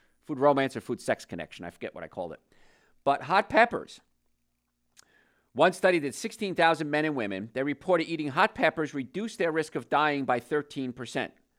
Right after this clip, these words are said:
Even a little spice has health benefits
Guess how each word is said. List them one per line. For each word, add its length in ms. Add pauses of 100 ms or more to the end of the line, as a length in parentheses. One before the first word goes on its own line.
(1800)
Even 260
a 60
little 260
spice 560 (180)
has 140
health 220
benefits 560